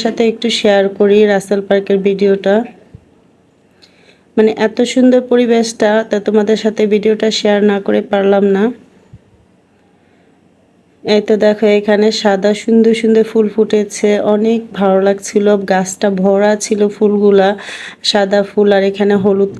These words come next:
কালার, দুইটা কালার কম্বিনেশনটা এত বেশি জোস লাগছিল দেখতে। তো তোমাদের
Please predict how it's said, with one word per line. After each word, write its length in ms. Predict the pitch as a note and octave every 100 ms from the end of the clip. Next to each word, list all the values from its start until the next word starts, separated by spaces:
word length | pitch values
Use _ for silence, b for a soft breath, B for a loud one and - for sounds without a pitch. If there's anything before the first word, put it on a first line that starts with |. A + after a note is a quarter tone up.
| -
কালার, 280 | F#3+ F#3+ F#3+
দুইটা 260 | G3 G3+ G3 G3
কালার 240 | G3 G3 G3+
কম্বিনেশনটা 720 | G3+ G3+ G3+ G3+ - G3+ G3+ -
এত 320 | F#3 F#3 -
বেশি 360 | G#3+ G#3 G#3+ A3+ G3+
জোস 260 | G#3+ G3+ G3+ -
লাগছিল 420 | G#3 G3+ - - G3+
দেখতে। 500 | G3 G3 G3 - - G3 G3 B B B - - C#3+ -
তো 60 | G#3+
তোমাদের 420 | G#3 A#3+ A3+ A3+